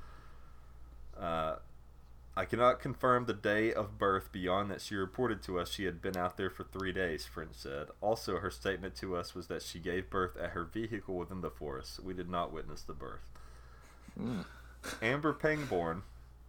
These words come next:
Speaker 1: thirty-five, was released from a hospital on Monday after her, uh, her mother said. The infant, Marissa, remains at the University of California Davis Medical Center. The medical center didn't return a call inquiring about the infant's condition,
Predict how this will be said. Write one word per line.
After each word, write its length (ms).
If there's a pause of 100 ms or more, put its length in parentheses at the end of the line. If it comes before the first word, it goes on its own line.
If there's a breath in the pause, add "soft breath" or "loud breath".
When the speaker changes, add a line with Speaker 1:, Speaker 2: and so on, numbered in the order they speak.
(260)
Speaker 1:
thirty-five, 640
was 200
released 420
from 180
a 80
hospital 520
on 120
Monday 460
after 480 (260)
her, 320
uh, 40
her 140
mother 280
said. 220 (420 loud breath)
The 160
infant, 340
Marissa, 340
remains 340
at 60
the 60
University 460
of 80
California 540
Davis 360
Medical 300
Center. 320 (340 loud breath)
The 60
medical 280
center 220
didn't 220
return 360
a 80
call 280
inquiring 340
about 180
the 80
infant's 280
condition, 560